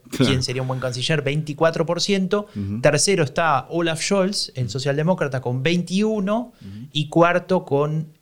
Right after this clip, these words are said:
Speaker 2: dieciocho por ciento Armin Laschet, que para mí tiene margen, ¿no? Para crecer,
Speaker 1: Sí,
Speaker 2: pero bueno,
Speaker 1: tiene margen para crecer,
Speaker 2: esperemos.
Speaker 1: obvio, sí. Y,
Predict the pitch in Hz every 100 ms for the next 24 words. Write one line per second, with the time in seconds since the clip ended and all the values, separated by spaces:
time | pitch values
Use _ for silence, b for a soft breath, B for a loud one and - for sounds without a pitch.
0 | _ 160 170 175 175 160 135 135 147 147
1 | 147 139 143 135 131 131 143 - 143 147
2 | 151 135 135 190 147 120 120 - 107 156
3 | 226 131 123 120 117 113 107 98 101 101
4 | 95 101 101 107 95 85 85 - 90 92
5 | 95 92 87 104 92 b b b 110 104
6 | 104 104